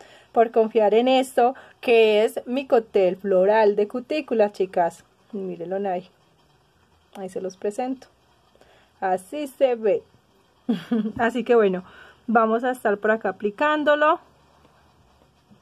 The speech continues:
A todo borde de cutícula, rodean. Después de aplicarlo, obviamente vamos a estar haciendo masajes.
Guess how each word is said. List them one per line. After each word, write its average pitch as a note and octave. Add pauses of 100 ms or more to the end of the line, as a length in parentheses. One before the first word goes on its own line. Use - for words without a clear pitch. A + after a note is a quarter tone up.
(1700)
A F#3
todo F#3
borde G3
de G#3
cutícula, B3
rodean. G#3+ (1300)
Después A3
de G#3
aplicarlo, B3+
obviamente A#3+
vamos A3
a A#3
estar C#4 (260)
haciendo F#3
masajes. G#3